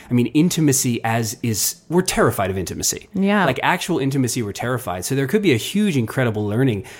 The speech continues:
Speaker 1: which would make the next sexual experience way more intense, more orgasmic. So you never know with it. But it's always like, how do I connect with what's going on with me and then share that?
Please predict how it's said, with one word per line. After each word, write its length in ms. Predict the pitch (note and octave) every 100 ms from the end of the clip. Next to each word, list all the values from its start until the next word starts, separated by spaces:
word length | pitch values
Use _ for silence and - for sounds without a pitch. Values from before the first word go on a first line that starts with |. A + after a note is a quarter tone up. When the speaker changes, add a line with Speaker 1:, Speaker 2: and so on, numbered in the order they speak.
| -
Speaker 1:
which 220 | B2+ A#2
would 120 | C3
make 300 | B2 B2 G#2
the 80 | G#2+
next 360 | G#2+ A#2 D3 -
sexual 340 | F3+ E3+ F#3
experience 560 | E3+ - F3+ F3+ F3+ - -
way 360 | A2 A#2 C#3+
more 220 | E3+ D#3 C#3
intense, 520 | B2 B2 A2+ A2 -
more 180 | A#2+ A#2+
orgasmic. 840 | A#2+ A2 G2+ G2 F#2 G2 F#2 - - - - -
So 140 | F#3
you 80 | G3+
never 200 | C4 E3+
know 200 | B2 D3+
with 180 | G#2+ -
it. 240 | D#2 - _ _ _ _ -
But 80 |
it's 100 | C3 -
always 600 | - F3 A3 A3 F3 B2 B2+
like, 420 | A#2 A2+ - - _ _ _ _ _ _ _ _ _ _ _
how 360 | - C#3+ E3+
do 220 | G3+ F#3+ D3
I 240 | B2+ A#2+
connect 560 | A#2 - A#2+ A#2+ B2+ B2+
with 160 | A#2
what's 200 | A#2 B2+
going 280 | - C#3 B2+
on 180 | A2 A2
with 160 | A2 -
me 300 | F#2 F#2+ - _ _ _ _
and 100 | A#2+
then 140 | A2 G2+
share 400 | - - G2 F2+
that? 340 | - - -